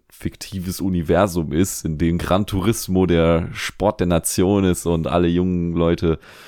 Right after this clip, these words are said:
auf ihre Chance warten, den Traum da zu leben. Fand ich ganz gut, dass es, sag ich mal, sowas Geerdetes ist, wie, äh, auf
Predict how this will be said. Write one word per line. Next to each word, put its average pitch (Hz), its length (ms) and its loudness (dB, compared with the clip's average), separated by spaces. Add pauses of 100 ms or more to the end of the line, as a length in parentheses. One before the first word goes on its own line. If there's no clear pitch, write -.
(400)
auf 85 220 0
ihre 82 200 0
Chance 104 420 -2
warten, 85 300 0
den 78 120 -2
Traum 90 260 0
da 76 100 -2
zu - 160 -12
leben. 78 220 -4 (920)
Fand - 200 0
ich - 60 -8
ganz 135 140 -2
gut, 135 160 0
dass 120 100 2
es, 120 140 -6
sag 107 140 2
ich 104 100 -4
mal, 104 80 2
sowas 92 460 -2
Geerdetes 110 580 -2
ist, - 260 -4
wie, 92 140 0
äh, 71 240 -2 (880)
auf - 560 -4